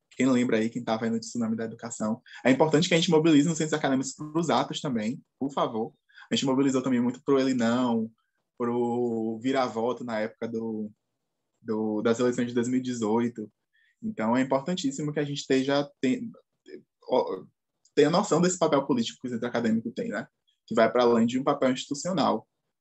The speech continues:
Ahn, enfim. Ah, na época do, do trinta e um de, de março, que foi trinta e um de março pro dia primeiro de abril, é, que, enfim,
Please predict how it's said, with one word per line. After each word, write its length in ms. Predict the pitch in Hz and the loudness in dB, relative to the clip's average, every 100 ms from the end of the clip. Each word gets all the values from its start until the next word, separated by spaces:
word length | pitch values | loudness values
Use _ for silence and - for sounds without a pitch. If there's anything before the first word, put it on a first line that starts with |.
| _ _ 117 | _ _ -4
Ahn, 640 | 113 113 113 110 107 110 - | -2 0 0 -2 -4 -8 -8
enfim. 440 | 131 151 117 107 - _ | -6 -2 0 -2 -4 _
Ah, 320 | 139 170 175 - | 2 4 4 0
na 240 | 143 151 | 2 4
época 260 | 151 156 160 | 6 4 2
do, 80 | 156 | 0
do 260 | 151 147 | 2 2
trinta 280 | 147 156 170 | 4 2 2
e 60 | 147 | 0
um 100 | 143 | 0
de, 260 | 143 147 | 0 0
de 160 | 139 143 | 0 -4
março, 580 | 147 123 120 - - - _ _ - | -2 -2 -2 -6 -12 -14 _ _ -10
que 120 | 127 | -6
foi 540 | - 120 123 120 113 | 2 4 6 4 2
trinta 220 | - 127 143 | 0 4 4
e 40 | |
um 20 | |
de 60 | 135 | 4
março 220 | 120 - | 0 0
pro 100 | 135 | -2
dia 140 | 135 | -2
primeiro 400 | 131 139 123 120 | -2 -2 0 0
de 300 | 123 123 127 | -2 -2 -2
abril, 500 | 131 131 113 113 107 107 _ _ _ _ _ - | 0 -2 -2 0 -2 -6 _ _ _ _ _ -2
é, 420 | 113 113 107 104 | 0 2 0 -2
que, 360 | - 117 113 | -4 -2 -2
enfim, 360 | 113 113 101 | -4 -6 -10